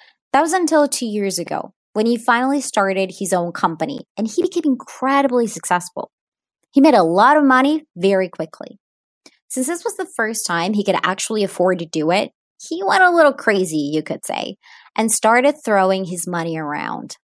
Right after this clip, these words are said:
buying all sorts of useless things. One day he called me. He said he wanted to buy another car, and he wanted me to go with him.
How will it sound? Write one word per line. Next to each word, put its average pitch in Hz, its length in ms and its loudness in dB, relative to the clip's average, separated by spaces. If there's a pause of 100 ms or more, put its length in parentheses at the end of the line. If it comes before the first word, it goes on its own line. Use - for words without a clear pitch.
buying 208 300 0 (180)
all 359 300 4
sorts 285 500 0
of 175 80 -8 (100)
useless 160 440 -8
things. - 480 -18 (840)
One 254 380 4
day 226 180 4
he 170 100 -4
called 202 360 -4
me. 143 240 -12 (320)
He 202 60 -6
said 202 200 2
he 196 40 0
wanted 180 240 -4
to 180 80 -8
buy 180 200 -2
another 170 300 -6
car, - 540 2 (480)
and 214 60 0
he 208 40 2
wanted 202 300 0
me 233 140 0
to 214 80 -2
go 180 180 0
with 165 260 -4
him. 160 300 -14